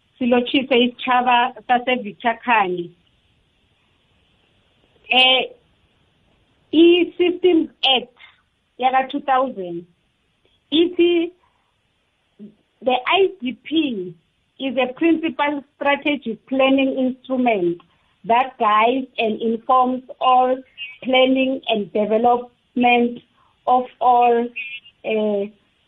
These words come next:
local municipalities." The very same legislation obligates local government to adhere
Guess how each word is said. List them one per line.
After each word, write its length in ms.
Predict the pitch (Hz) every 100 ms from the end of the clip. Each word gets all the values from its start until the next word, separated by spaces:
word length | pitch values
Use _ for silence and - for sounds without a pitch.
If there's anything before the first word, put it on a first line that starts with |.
| _ -
local 360 | 220 240 262
municipalities." 920 | 233 208 196 - 240 220 220 220 180 170 _ _ _ _ _ _ _ _ _ _
The 260 | 180 240 220
very 340 | 226 285 320 370
same 320 | 370 320 330 277
legislation 1000 | 247 240 226 277 269 269 - 277 277 294 _ _ _ _ -
obligates 920 | 269 269 247 - 247 262 294 302 -
local 480 | 233 269 277 302 294
government 840 | 311 214 240 233 226 226 226 226 -
to 140 | 247 - 233
adhere 680 | 226 - 277 277 285 277